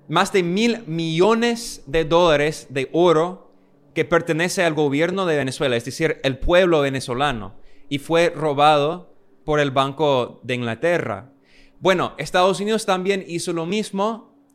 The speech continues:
a Irán. Le robó miles de millones de dólares del Banco Central de Irán. Y recientemente, en el año pasado,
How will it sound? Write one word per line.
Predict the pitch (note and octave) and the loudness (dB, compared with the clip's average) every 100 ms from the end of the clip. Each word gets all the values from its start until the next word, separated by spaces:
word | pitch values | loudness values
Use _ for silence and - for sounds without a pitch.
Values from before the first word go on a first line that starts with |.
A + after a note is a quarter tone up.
| _ | _
a | D3 D#3 - - | -2 -2 -4 -4
Irán. | E3 G#3 A#3+ A#2+ - _ _ _ _ _ _ _ _ _ _ _ | 2 2 2 -2 -10 _ _ _ _ _ _ _ _ _ _ _
Le | D3 D#3+ F3+ - | 0 4 4 2
robó | D3 D#3+ D3+ F3+ G#3 G#3+ A3 - _ _ - | 0 2 4 4 4 4 -2 -10 _ _ -12
miles | C#3+ E3 G#3+ A#3 A3+ A3+ | -6 -2 0 2 2 2
de | F#3+ | -2
millones | E3+ E3 F3 F#3+ | -2 0 0 0
de | F#3 | -2
dólares | D#3+ D#3+ D3+ D#3 F#3+ - - _ _ _ | 0 2 4 2 -2 -8 -18 _ _ _
del | C3+ D#3 D3+ D#3 | -2 0 2 0
Banco | C3 D#3 E3+ F#3 | 2 2 4 -2
Central | E3+ E3+ D#3 D3+ D3 D#3+ C3 | -2 -4 0 2 2 -2 -6
de | C#3 | -6
Irán. | C#3 C#3+ D3+ A2+ G#2 - | -2 0 0 -2 -6 -2
Y | G#3+ A3 A3+ - _ _ _ - - - - - - | 0 2 0 -8 _ _ _ -14 -12 -14 -18 -18 -6
recientemente, | C#3+ E3+ F3 E3 G3 G3 G3 G3+ | -4 -2 0 2 2 2 0 0
en | D#3+ | 0
el | D3+ | 0
año | D#3 D#3+ | 0 0
pasado, | D#3 C#3+ F3 E3+ F3 G#3 G3+ | -2 2 4 4 4 0 -8